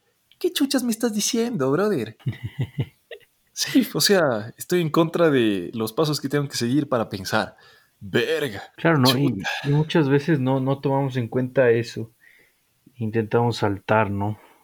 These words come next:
Speaker 2: Te-, es como
Speaker 1: Sí.
Speaker 2: el, el típico adagio popular que suelen decir, ¿no? "Queremos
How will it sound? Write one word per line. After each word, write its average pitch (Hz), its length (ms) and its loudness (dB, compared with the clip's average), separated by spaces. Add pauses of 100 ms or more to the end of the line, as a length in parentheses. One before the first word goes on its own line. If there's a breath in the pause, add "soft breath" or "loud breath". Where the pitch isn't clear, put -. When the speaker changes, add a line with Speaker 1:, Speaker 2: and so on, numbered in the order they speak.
(480 soft breath)
Speaker 2:
Te-, - 200 -6
es - 100 -6
como 98 420 -2
Speaker 1:
Sí. 117 160 -6 (600 soft breath)
Speaker 2:
el, 107 200 -6
el 104 180 -2 (100)
típico 110 840 -6 (100)
adagio 107 540 0
popular 104 520 0
que - 60 -12
suelen 104 380 -2
decir, 98 420 -6
¿no? 95 160 -12 (140)
"Queremos 110 640 -6